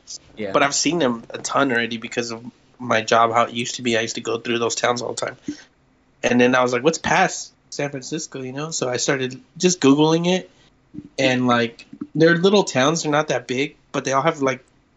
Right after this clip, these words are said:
Speaker 2: um, little tiny diners and stuff like that that are, like, they look family owned and stuff. But, dude, it's all just green everywhere. Just
Speaker 1: Yeah.
Speaker 2: greenery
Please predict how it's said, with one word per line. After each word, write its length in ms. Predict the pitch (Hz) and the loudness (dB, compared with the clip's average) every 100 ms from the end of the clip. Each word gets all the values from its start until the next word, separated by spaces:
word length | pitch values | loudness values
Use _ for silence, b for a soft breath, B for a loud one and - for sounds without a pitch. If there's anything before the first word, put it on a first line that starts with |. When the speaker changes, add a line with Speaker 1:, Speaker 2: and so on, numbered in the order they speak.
| _ _ _ _ _ _ - | _ _ _ _ _ _ -4
Speaker 2:
um, 380 | 127 120 120 117 - - - | -2 -2 -4 -12 -20 -20 -14
little 360 | 127 131 139 139 | -4 0 4 4
tiny 560 | - 139 139 139 127 127 | 4 2 2 2 0 0
diners 440 | 113 123 147 156 | 0 2 2 0
and 100 | 175 | -2
stuff 220 | 175 196 196 | 0 0 2
like 160 | 196 | 0
that 220 | 202 208 - | 0 -2 -2
that 100 | 139 | 0
are, 160 | 127 120 | 0 2
like, 320 | 120 110 - _ _ _ _ _ _ _ _ _ - | 0 -4 -14 _ _ _ _ _ _ _ _ _ 0
they 160 | 127 | 2
look 180 | 135 123 | 2 2
family 460 | - 120 127 151 156 | 0 0 2 0 0
owned 220 | 175 180 | -2 -4
and 100 | 185 | -6
stuff. 320 | - 208 - _ _ | -6 -8 -8 _ _
But, 240 | - - - | -4 -4 -2
dude, 220 | 160 151 | 0 0
it's 240 | 131 - - | 0 -4 -2
all 280 | 143 156 156 | 2 2 0
just 360 | 156 139 - - 143 | -2 -4 -6 -14 -20
green 420 | 135 139 156 170 139 | -12 -8 -4 -4 -6
everywhere. 520 | 123 123 123 127 123 | -10 -10 -8 -8 -10
Just 180 | - 131 | -12 -10
Speaker 1:
Yeah. 260 | 123 131 151 | 0 2 4
Speaker 2:
greenery 320 | 139 127 123 | 2 -2 -6